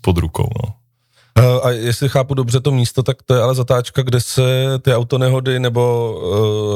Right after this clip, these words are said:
Speaker 2: eh, nehody stávají, pokud, eh, pokud
Speaker 1: To
Speaker 2: myslíme tu samou.
Speaker 1: to já nevím. Jako tam je fakt jako jedna zatáčka doleva, pak doprava a pak už je odbočka doprava na, na Kristýnin Hrádek a naproti na levý straně je vlastně takovej,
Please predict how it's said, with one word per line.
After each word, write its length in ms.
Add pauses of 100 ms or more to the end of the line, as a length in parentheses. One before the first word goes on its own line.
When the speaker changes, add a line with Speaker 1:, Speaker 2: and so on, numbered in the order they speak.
(180)
Speaker 2:
eh, 40
nehody 240
stávají, 440
pokud, 420
eh, 140
pokud 260
Speaker 1:
To 60
Speaker 2:
myslíme 260
tu 80
samou. 500
Speaker 1:
to 100
já 200
nevím. 520 (340)
Jako 180
tam 180
je 60
fakt 220
jako 160
jedna 200
zatáčka 440
doleva, 520 (160)
pak 160
doprava 520
a 40
pak 200
už 140
je 60 (320)
odbočka 400
doprava 420
na, 400
na 160
Kristýnin 460
Hrádek 420
a 60
naproti 400
na 100
levý 220
straně 340
je 120
vlastně 420 (600)
takovej, 680